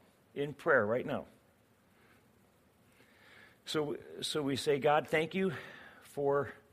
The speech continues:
loving us. Thank you, God, for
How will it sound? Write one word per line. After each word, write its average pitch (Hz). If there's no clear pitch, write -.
loving 107
us. 92
Thank 147
you, 170
God, 123
for 104